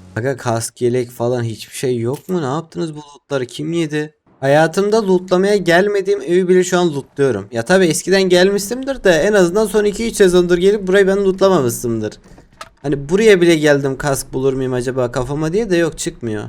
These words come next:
Drop da geçmedi. Böyle bir drop geçse üç set alacağım. O da yok. Bir tane drop var da te öbür tarafta, köprüyü geçeceğiz, alacağız da falan filan. Sana zahmet bana bir drop atar mısın?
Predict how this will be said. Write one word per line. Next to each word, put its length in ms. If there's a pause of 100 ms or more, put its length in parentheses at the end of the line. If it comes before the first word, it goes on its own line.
(440)
Drop 260
da 60
geçmedi. 520
Böyle 200
bir 120
drop 280
geçse 400
üç 100
set 240
alacağım. 400 (460)
O 100
da 60
yok. 160 (280)
Bir 80
tane 340
drop 320
var 200
da 120
te 720
öbür 220
tarafta, 460
köprüyü 440
geçeceğiz, 400
alacağız 420
da 100
falan 340
filan. 280 (540)
Sana 200
zahmet 360
bana 180
bir 80
drop 180
atar 260
mısın? 340